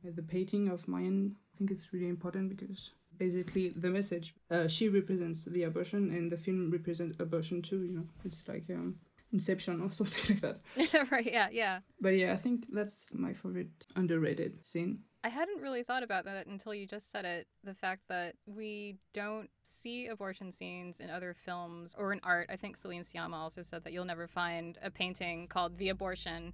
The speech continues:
Speaker 2: in a museum,
Speaker 1: <laughs>
Speaker 2: right?
Speaker 1: Yeah, exactly.
Speaker 2: And it's because we don't look, right? So, like, exactly the way that Marianne turned away, society sort of turns away from this thing that's a very essential female experience.
Speaker 1: Mm-hmm.
Speaker 2: And it's underrepresented because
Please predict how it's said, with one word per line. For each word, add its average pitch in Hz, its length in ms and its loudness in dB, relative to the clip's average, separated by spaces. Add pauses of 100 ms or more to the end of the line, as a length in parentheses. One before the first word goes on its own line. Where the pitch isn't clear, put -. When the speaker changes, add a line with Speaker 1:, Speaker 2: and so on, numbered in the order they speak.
(120)
Speaker 2:
in 202 120 2
a 196 60 4
museum, 190 600 0
Speaker 1:
<laughs> 175 60 -4
Speaker 2:
right? 226 120 4
Speaker 1:
Yeah, 190 80 4
exactly. 185 480 0
Speaker 2:
And 196 100 -2
it's - 120 -8
because 202 280 -6
we 185 100 -8
don't 175 260 -6
look, 240 380 -4
right? 170 340 0
So, 202 140 -4
like, 180 240 -2
exactly 190 440 0
the 180 120 -4
way 175 220 -4
that 175 140 -4
Marianne 175 520 -4
turned 180 220 -8
away, 160 540 -4
society 185 440 4
sort 180 220 -4
of 175 80 -6
turns 180 260 -6
away 170 200 -4
from 180 140 -12
this 175 140 -12
thing 180 140 -8
that's 170 180 -12
a 185 60 -6
very 208 260 2
essential 170 760 -6 (120)
female 180 340 -4
experience. 214 720 2
Speaker 1:
Mm-hmm. 208 180 4 (540)
Speaker 2:
And 170 420 -6
it's - 460 -10
underrepresented 175 800 -2
because 170 640 -10